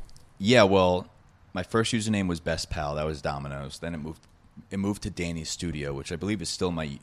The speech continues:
my YouTube username U R L. Um, but, uh, Cool Man Coffee Dan came from, I learned how to use Photoshop one day, and I photoshopped a skeleton on my face. This is, like,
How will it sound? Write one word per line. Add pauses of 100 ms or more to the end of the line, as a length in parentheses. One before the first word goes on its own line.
my
YouTube
username
U
R
L. (600)
Um, (760)
but,
uh, (220)
Cool
Man
Coffee
Dan (120)
came
from, (120)
I
learned
how
to
use
Photoshop (160)
one
day, (920)
and
I (120)
photoshopped
a
skeleton
on
my
face. (1300)
This
is,
like,